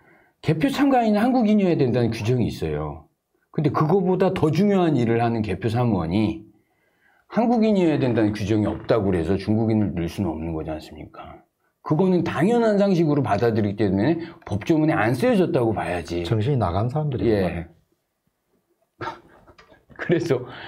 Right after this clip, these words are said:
Speaker 1: 봤더니 저 중에서 한 명만 영주권자고 귀환은 했더라고요. 조사해 보니까.
Speaker 2: 음.
Speaker 1: 저 중국인은, 중국인 굉장히 많았어요.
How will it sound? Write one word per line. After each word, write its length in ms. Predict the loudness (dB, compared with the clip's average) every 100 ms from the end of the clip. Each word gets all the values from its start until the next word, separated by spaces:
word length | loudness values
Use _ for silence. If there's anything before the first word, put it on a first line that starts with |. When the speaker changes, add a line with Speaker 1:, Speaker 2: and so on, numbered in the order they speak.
| -4
Speaker 1:
봤더니 520 | -2 0 0 2 -2 -6 -6
저 200 | -2 0
중에서 340 | 2 2 2
한 240 | 2 2 2
명만 340 | 4 2 2
영주권자고 920 | 0 0 0 0 0 0 0 -2 -4 -14
귀환은 500 | -4 0 2 2 2 2
했더라고요. 640 | 0 0 0 -2 -6 -10 _ _ _ _ _
조사해 320 | -4 -2 -2 -6
보니까. 440 | -10 -12 -14 -10 -4
Speaker 2:
음. 280 | -4 -4 -10 _ _
Speaker 1:
저 380 | 0 2 2 0
중국인은, 720 | 0 0 0 0 0 -4 -10 -2
중국인 280 | 0 2
굉장히 260 | 2 2 2
많았어요. 800 | 0 0 -2 -2 -4 -2 -4 -6